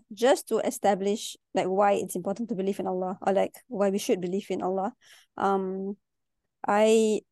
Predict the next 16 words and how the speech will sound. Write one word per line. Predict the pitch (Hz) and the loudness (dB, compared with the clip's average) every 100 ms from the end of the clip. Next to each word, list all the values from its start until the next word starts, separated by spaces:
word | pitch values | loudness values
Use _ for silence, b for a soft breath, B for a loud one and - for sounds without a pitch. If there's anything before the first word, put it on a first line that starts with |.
| _ _ | _ _
also, | - 226 254 | 2 2 6
I | 240 | 4
think | 233 214 | 4 -2
probably | 214 226 | -2 -2
a | 240 | -2
few | - 240 | -4 -2
months | 220 233 240 | 0 0 0
ago | 202 214 | 0 2
when | 214 | 2
I | 208 208 | 0 -2
came | 240 214 | -2 -2
across | - 226 247 | 0 0 2
that | 202 | 2
article | 185 196 - 220 208 | 0 -2 -2 0 2
that, | 180 | 0
like, | 190 190 | 2 0